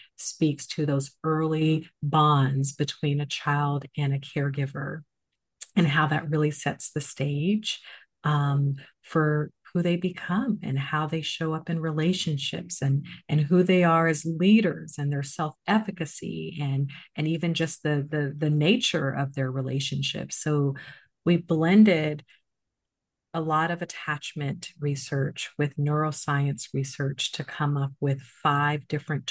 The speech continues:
tools that we believe helps kids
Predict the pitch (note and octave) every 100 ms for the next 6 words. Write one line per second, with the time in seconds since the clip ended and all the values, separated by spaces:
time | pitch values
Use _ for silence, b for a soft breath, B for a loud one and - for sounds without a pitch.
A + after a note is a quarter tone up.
0 | - D3 C#3 C3+ C3+ - D3+ A#2+ C#3+ C#3
1 | D3 C#3 C#3 C3 B2+ - - C#3 C3+ -
2 | - - - C#3 C#3 C3+ -